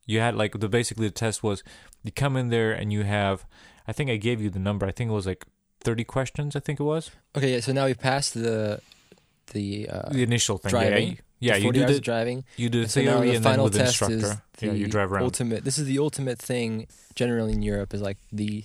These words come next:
Speaker 2: driving test is, like,
Speaker 1: Yes.
Speaker 2: the scariest thing.
Speaker 1: Yeah, the, like, it's three parts. First part, you get in there with everyone and you write a test, and
Speaker 2: And, and it costs a lot of money, right?
Speaker 1: Yeah, I think, like,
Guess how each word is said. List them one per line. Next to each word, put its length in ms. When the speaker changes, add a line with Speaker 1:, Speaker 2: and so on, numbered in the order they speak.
Speaker 2:
driving 360
test 360
is, 140
like, 300
Speaker 1:
Yes. 280
Speaker 2:
the 80
scariest 440
thing. 180
Speaker 1:
Yeah, 100
the, 220
like, 160
it's 120
three 200
parts. 320
First 320
part, 280
you 100
get 200
in 160
there 260
with 140
everyone 500
and 240
you 120
write 240
a 40
test, 480
and 320
Speaker 2:
And, 220
and 100
it 100
costs 260
a 40
lot 100
of 60
money, 180
right? 160
Speaker 1:
Yeah, 260
I 60
think, 200
like, 280